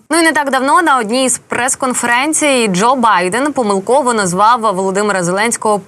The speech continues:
Путіним, а свою віце-президентку Камалу Гарріс взагалі переплутав з Дональдом Трампом. Крім цього, на жаль, було чимало таких його промахів. Е, є питання, чи зніме Байден свою кандидатуру,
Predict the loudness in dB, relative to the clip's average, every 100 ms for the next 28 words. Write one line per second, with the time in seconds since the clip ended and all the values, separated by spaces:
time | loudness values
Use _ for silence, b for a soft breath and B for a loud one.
0 | -4 -2 -2 -2 -2 0 0 0 -4 -4
1 | -2 -2 -4 -6 -4 -4 -2 -2 -2 -4
2 | -6 -6 -2 -2 -2 0 0 0 0 -2
3 | -2 -2 0 -2 -2 -6 -4 -4 -4 -4
4 | -4 -2 0 0 -2 -2 -2 -4 -4 0
5 | 0 -2 -6 -8 -10 B B B -4 0
6 | 0 0 0 2 0 -2 -2 -2 0 0
7 | 0 0 2 2 0 -6 -6 -4 -4 -4
8 | -2 -2 -2 -4 -4 0 2 2 2 -2
9 | -2 -4 B B B 0 2 0 -2 -2
10 | -2 0 0 0 -4 -4 -2 0 0 0
11 | 0 0 -2 -2 0 0 0 -2 -2 -4
12 | -4 -2 -2 -2 -2 0 -2 -4 -4 -2
13 | 0 0